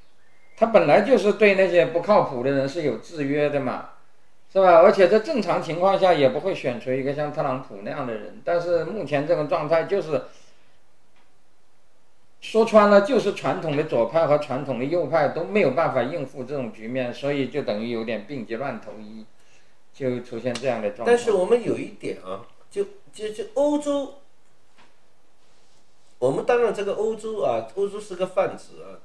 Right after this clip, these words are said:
Speaker 2: 它我们一般来说就会说西欧和英国吧，
Speaker 1: 嗯。
Speaker 2: 对吧？啊，对吧？尤其是，呃，英法德吧，这三个国家，就是说，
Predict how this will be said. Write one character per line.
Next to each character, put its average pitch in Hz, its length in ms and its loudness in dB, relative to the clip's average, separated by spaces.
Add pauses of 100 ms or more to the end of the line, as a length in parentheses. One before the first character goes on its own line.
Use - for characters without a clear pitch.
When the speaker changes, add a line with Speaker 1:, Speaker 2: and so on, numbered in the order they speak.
Speaker 2:
它 165 160 -6
我 160 180 -4
们 131 140 -12
一 175 60 -8
般 180 180 -6
来 190 80 -6
说 151 380 -8
就 143 160 -16
会 131 140 -10
说 131 160 -14
西 151 260 -16
欧 156 180 -6
和 85 800 -14
英 147 220 -8
国 - 140 -18
吧， - 180 -20
Speaker 1:
嗯。 110 200 -18
Speaker 2:
对 123 80 -4
吧？ 117 120 -4
啊， 101 320 -8
对 113 80 -12
吧？ - 100 -12 (220)
尤 147 180 -2
其 143 180 -12
是， 135 300 -12 (380)
呃， 104 240 -10
英 131 180 -4
法 - 300 -10
德 90 160 -14
吧， 117 200 -6
这 113 80 -12
三 - 240 -8
个 101 120 -16
国 - 120 -20
家， 85 100 -20 (920)
就 127 100 -12
是 127 60 -16
说， 151 220 -8